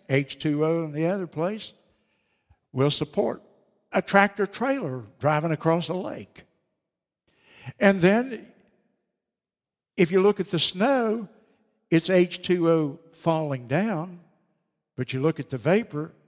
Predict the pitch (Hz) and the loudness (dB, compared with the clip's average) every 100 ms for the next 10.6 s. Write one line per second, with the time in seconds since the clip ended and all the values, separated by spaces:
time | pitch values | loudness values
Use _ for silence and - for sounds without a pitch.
0 | _ _ _ - - 143 139 - - 151 | _ _ _ -16 -6 0 0 0 -6 -4
1 | 139 139 135 131 120 113 _ _ _ _ | -2 -2 -2 -4 -8 -14 _ _ _ _
2 | _ _ _ _ _ _ - 113 120 110 | _ _ _ _ _ _ -6 -2 -2 -4
3 | 120 175 107 - _ _ _ _ _ _ | -6 -8 -8 -16 _ _ _ _ _ _
4 | _ _ _ _ _ _ _ _ _ _ | _ _ _ _ _ _ _ _ _ _
5 | _ - 233 240 165 170 175 - - _ | _ -2 0 0 2 2 0 -6 -20 _
6 | _ _ _ _ _ _ _ _ _ _ | _ _ _ _ _ _ _ _ _ _
7 | _ _ _ _ _ 127 185 254 254 135 | _ _ _ _ _ 2 4 2 -2 -4
8 | 120 110 98 95 104 - _ _ _ _ | -6 -10 -12 -12 -14 -18 _ _ _ _
9 | _ _ _ _ _ _ _ _ _ 208 | _ _ _ _ _ _ _ _ _ 4
10 | 214 185 127 90 92 - | 6 6 4 -2 -10 -14